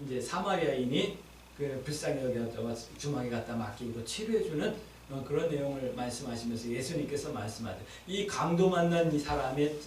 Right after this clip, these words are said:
이웃이 누구냐?"라고 말씀하시죠. "누가 강도 만난 사람, 이 사-, 사람의 이웃인가?"라고 말하는 거예요. 다시 말해, "누가 이 강도 만난 사람의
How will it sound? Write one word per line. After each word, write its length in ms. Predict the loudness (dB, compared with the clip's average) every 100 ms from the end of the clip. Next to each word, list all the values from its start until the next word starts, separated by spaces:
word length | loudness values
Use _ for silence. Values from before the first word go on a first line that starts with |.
| 2
이웃이 520 | 4 6 6 4 2 -2 -6
누구냐?"라고 1040 | 0 4 8 12 12 10 6 -4 -2 0
말씀하시죠. 760 | 0 0 -2 -2 -2 -2 -6 -8 -10 -14 -20 -20 -20 -20 -20 -20 -20 -20 -20 -20 -14 -2
"누가 440 | 2 10 12 12
강도 340 | 10 2 12 12
만난 300 | 12 6 4
사람, 500 | 4 4 4 2 0 0
이 180 | 0
사-, 380 | 0 0 -2 -2
사람의 640 | -2 0 2 6 10 10 8 -4 -4
이웃인가?"라고 1400 | 8 10 12 8 8 8 6 4 0 -8 -12 0 0 2
말하는 340 | 0 0 -2
거예요. 140 | -2 -4 -2
다시 220 | 0 0
말해, 100 | -2 -4 -10 0
"누가 320 | 4 8 10
이 200 | 10 8
강도 340 | 6 2 4
만난 420 | 4 4 4 4 2
사람의 600 | -2 -2 0 2 0